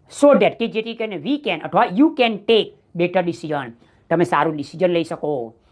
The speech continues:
in your worst situation. આ બેડનું, બેડ એટલે ખરાબ, એની કમ્પ્લીટ ડિગ્રી થાય વર્સ સિચ્યુએશન. વધુ ખરાબ જે સિચ્યુએશન છે,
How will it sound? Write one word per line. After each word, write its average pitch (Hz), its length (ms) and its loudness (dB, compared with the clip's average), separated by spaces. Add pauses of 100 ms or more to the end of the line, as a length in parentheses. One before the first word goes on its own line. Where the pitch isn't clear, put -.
(340)
in 156 100 -2
your 170 380 4
worst 185 500 -2
situation. 214 340 -14 (460)
આ 196 60 -2
બેડનું, 208 560 2 (580)
બેડ 202 160 0
એટલે 262 140 2
ખરાબ, 254 360 -2
એની 190 100 -8
કમ્પ્લીટ 214 380 -4
ડિગ્રી 208 200 -4
થાય 190 160 -4
વર્સ 147 380 -6 (420)
સિચ્યુએશન. 160 480 -2
વધુ 180 320 6
ખરાબ 247 320 0
જે 233 100 -4
સિચ્યુએશન 202 640 -10
છે, 180 280 -6